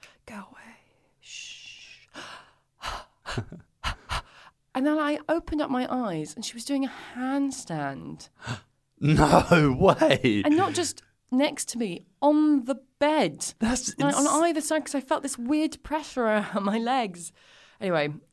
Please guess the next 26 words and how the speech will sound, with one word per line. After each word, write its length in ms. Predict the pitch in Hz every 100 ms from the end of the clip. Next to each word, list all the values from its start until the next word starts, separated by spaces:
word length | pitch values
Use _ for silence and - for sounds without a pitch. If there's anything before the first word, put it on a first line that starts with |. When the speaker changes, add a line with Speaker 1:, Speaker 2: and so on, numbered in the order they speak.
| -
Speaker 1:
that 180 | 226 185
annoyed 380 | 170 151 147
me. 240 | 143 139 151
It's 20 |
like, 80 | 120 160
Speaker 2:
Yeah, 340 | 226 226 156
Speaker 1:
this 60 | 123
is 20 |
Speaker 2:
I'll 100 | 151 139
Speaker 1:
really 160 | 190 226
Speaker 2:
bet. 200 | 147 233
Speaker 1:
eating 260 | - 214
into 220 | 202 202
the 80 | 190
time 280 | - 202 180
when 120 | 175
you 40 | 175
could 200 | 196 190
be 100 | 165
working 420 | 175 185 170 180
on 100 | 165
my 100 | 160 -
tight 480 | - 180 - -
hamstrings. 680 | - 190 185 170 - 151 139
Speaker 2:
Yeah, 420 | 139 156 151 110 117
yeah. 420 | 113 127 117